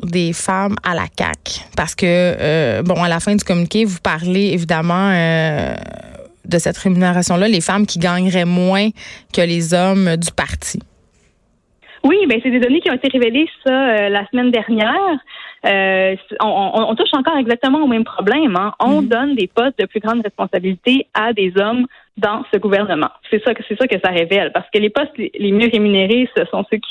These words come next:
Speaker 2: sont de plus grande responsabilité, euh, et, euh, ce sont des postes qui sont nommés. Euh, donc, quelqu'un qui désigne <laughs> des gens à ces postes-là et les choix qui ont été faits, c'est, euh, plus souvent des hommes pour ces dossiers-là.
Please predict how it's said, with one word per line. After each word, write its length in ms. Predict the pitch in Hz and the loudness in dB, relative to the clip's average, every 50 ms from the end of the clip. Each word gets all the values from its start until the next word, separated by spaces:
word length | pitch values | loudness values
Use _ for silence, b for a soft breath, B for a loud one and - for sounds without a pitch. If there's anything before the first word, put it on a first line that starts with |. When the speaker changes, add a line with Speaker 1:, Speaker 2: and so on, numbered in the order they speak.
| - - | -6 -2
Speaker 2:
sont 100 | 196 190 - | -2 0 0
de 80 | - | 0
plus 140 | - - 190 | -2 -2 -4
grande 220 | - 185 196 202 196 - | -2 0 0 0 0 0
responsabilité, 880 | 180 180 - 214 208 214 - - 190 190 185 175 175 - - 370 - B B B B B B B B | -2 -2 -2 -2 -2 -2 -2 0 0 0 0 -2 0 0 0 0 -2 B B B B B B B B
euh, 400 | 190 180 170 165 160 156 - - - | 0 2 2 2 2 2 0 0 0
et, 320 | 180 190 185 180 180 170 | 2 2 4 4 4 2
euh, 300 | 160 - - - - - - - - - | 2 0 0 0 -2 -2 -4 -8 -8 -10
ce 60 | 180 - | -6 -2
sont 80 | 214 196 | -2 -2
des 140 | 185 170 143 | -2 -2 -2
postes 260 | - 254 311 - - - | -2 -2 -2 -4 -6 -14
qui 80 | - - - | -14 -8 -4
sont 140 | 202 202 | -4 -2
nommés. 540 | 196 185 185 190 254 330 277 185 175 254 359 269 - _ B B B B B B B B 175 | 0 2 2 4 4 4 2 2 0 -2 -4 -6 -10 _ B B B B B B B B 0
Euh, 480 | 165 160 160 160 160 160 160 160 160 165 175 - | 0 2 2 2 2 2 2 0 0 -2 -4 -2
donc, 180 | 175 165 165 165 - | -2 -2 -2 -2 -6
quelqu'un 480 | - - 170 165 - 185 185 - 254 277 | -4 -2 -2 0 0 0 0 0 0 0
qui 140 | 262 - 196 | 0 -2 -2
désigne 640 | 170 185 233 262 233 202 220 269 427 359 285 262 269 - - | 0 2 2 2 2 2 0 2 2 2 2 2 0 0 -2
<laughs> 140 | - 247 | 0 0
des 200 | 247 277 277 262 | 2 2 2 2
gens 160 | 208 277 269 220 - | 2 0 -2 -2 -2
à 80 | - 226 - | -4 -4 -2
ces 80 | 220 208 | -2 -2
postes-là 480 | - 233 240 - - 185 196 247 320 | 0 -2 -2 -2 -2 0 0 2 2
et 60 | 294 | 2
les 100 | 214 175 | 0 0
choix 160 | 175 - - - | 0 0 0 0
qui 140 | - 269 | 0 0
ont 20 | 208 | 0
été 240 | 190 - 185 175 - - | 0 0 -2 -2 0 0
faits, 120 | 269 392 403 B B B B B B B B B - - - - - | -2 -2 -2 B B B B B B B B B -18 -18 -12 -6 -4
c'est, 220 | 254 269 - - - - | -2 -2 -2 -2 0 0
euh, 140 | 196 185 175 180 | 0 0 0 -2
plus 140 | - - 214 | -4 -8 -8
souvent 280 | - - 208 208 233 240 | -4 -2 -2 -2 0 0
des 140 | 247 285 285 | 2 2 2
hommes 220 | 262 226 240 247 | 2 2 2 0
pour 100 | 247 233 | 0 0
ces 60 | - 214 | 0 0
dossiers-là. 360 | 208 220 - - 233 - | -2 -2 0 0 -2 -2